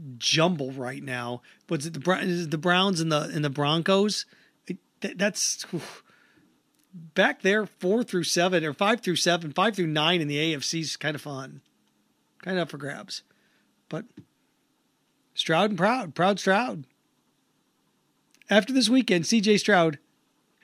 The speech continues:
may just be your N F L M V P frontrunner. Harp On Sports, the Bar, Podcast Media, Audio, Radio Network. Follow, share, like, subscribe at Harp On Sports Twitter, at Harp On Sports Instagram, Harp On Sports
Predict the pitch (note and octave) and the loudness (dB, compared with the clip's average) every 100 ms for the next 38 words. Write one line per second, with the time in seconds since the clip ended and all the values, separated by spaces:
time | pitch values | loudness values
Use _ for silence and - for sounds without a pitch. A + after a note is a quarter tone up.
0 | _ _ _ D#3+ E4+ E4 C4 A#3+ E3 A3 | _ _ _ 2 6 6 6 4 6 6
1 | A3 F3+ F#3+ F#3+ F3 F#3+ F3+ F3 E3 D#3+ | 6 6 8 6 6 4 4 4 2 2
2 | E3+ D3 D3 C3+ C#3 C#3+ - _ _ _ | 0 0 -4 -6 -10 -16 -20 _ _ _
3 | _ _ _ _ - - - - - C4 | _ _ _ _ -20 -20 -20 -4 8 10
4 | C#4+ C#4+ G#3+ C#4+ C#4 - A#3+ A3 A3+ G3+ | 12 12 10 10 10 10 10 10 10 8
5 | G3 G3 G#3+ G3+ G3 G3 G3+ F#3 F3+ G3 | 4 6 4 4 4 2 2 4 4 6
6 | G3+ F#3+ G3 A3 F#3 F3 G3 B3+ C#4+ B3+ | 4 4 6 6 4 0 2 6 6 8
7 | C4+ B3 A#3+ - A3+ - F#3+ F#3 F#3+ - | 8 8 6 4 0 4 6 6 4 -2
8 | - - A3+ A#3 B3 C4 A#3 C4+ B3+ - | -14 2 6 6 6 4 4 4 2 4
9 | B3 B3+ C#4 G#3+ G3+ A#3 B3 B3+ - C#4 | 6 6 6 4 4 4 4 2 4 4
10 | B3 A#3 D#3+ F3 F3+ F#3+ - - - - | 4 4 4 2 2 2 -6 -20 -6 0
11 | F3+ A3+ A3+ - A#3 A#3 | 4 6 4 2 2 2